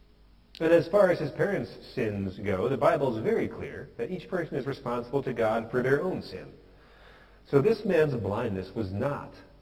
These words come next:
because of any specific sin that somebody had done. It was simply the result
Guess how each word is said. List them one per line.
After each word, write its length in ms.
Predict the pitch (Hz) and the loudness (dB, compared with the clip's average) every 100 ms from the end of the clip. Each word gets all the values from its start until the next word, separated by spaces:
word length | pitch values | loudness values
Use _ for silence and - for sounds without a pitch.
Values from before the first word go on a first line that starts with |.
| - | -14
because 300 | - 120 120 | -10 -2 0
of 160 | 113 113 | 0 -2
any 220 | 131 160 | 0 2
specific 680 | - - 135 - 151 139 - - - | 0 -4 -4 -2 0 0 -4 -12 -4
sin 240 | 214 240 | 0 0
that 160 | 120 113 | -2 -4
somebody 460 | - 117 101 98 95 | -6 -4 -2 -4 -4
had 240 | 98 90 | -4 -6
done. 260 | 90 80 90 | -10 -12 -12
It 100 | 135 | -8
was 200 | 156 147 | -8 -8
simply 360 | - 151 151 147 | -4 -4 -2 -4
the 160 | 135 | -2
result 580 | 139 156 131 - - 143 | -2 -2 -2 -4 -4 -8